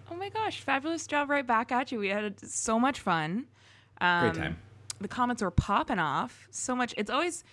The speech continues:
Speaker 1: you know, it's fun to do this show, and I really enjoy doing this show recorded because I get to hang out with you, as I was saying, off camera.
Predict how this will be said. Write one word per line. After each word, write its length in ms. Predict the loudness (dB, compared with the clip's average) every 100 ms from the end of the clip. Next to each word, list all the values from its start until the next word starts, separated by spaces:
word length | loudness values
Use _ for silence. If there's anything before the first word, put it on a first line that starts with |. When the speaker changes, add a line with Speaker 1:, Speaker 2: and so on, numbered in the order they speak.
| -20 -20 -8
Speaker 1:
you 80 | -2
know, 80 | 0
it's 140 | 0
fun 160 | 0 2
to 80 |
do 140 | 0 0
this 160 | 0
show, 360 | 0 2 2 2
and 100 | 0
I 40 | -2
really 380 | -2 0 0
enjoy 300 | -2 -2 -2
doing 260 | -2 -4 -4
this 140 | -6
show 260 | -6 -4 -4
recorded 580 | -6 -4 2 4 4 2
because 180 | -2 -2
I 60 |
get 80 | -2
to 80 | -2
hang 180 | -4 -2
out 120 | -2
with 100 | 0
you, 240 | 0 2
as 200 | 0 -4
I 60 | -4
was 300 | -4 -6 -8
saying, 540 | -6 -2 0 0 -4 -6 _ _ 0
off 260 | 2 2 -2
camera. 540 | -6 -4 -4 -6 -8